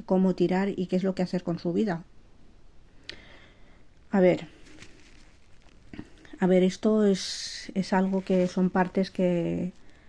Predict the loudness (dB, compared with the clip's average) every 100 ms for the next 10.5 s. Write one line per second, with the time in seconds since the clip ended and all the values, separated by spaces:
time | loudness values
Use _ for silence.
0 | -8 -4 0 0 0 0 0 -2 -4 -4
1 | -2 -2 -2 -2 0 -2 0 0 -2 -4
2 | -14 -20 -20 -20 -20 -20 -20 -20 -20 -20
3 | -8 0 2 2 -4 -16 -20 -20 -20 -20
4 | -20 -6 2 4 6 4 2 2 0 0
5 | 0 0 -2 -2 0 0 -2 -4 0 2
6 | 2 0 0 0 0 0 0 0 0 -4
7 | -16 -20 -20 -20 -20 -20 -20 -20 -20 -20
8 | -20 -20 -20 -20 -20 -20 -6 0 2 2
9 | 2 2 2 0 0 0 0 -2 -2 0
10 | 0 0 -2 -6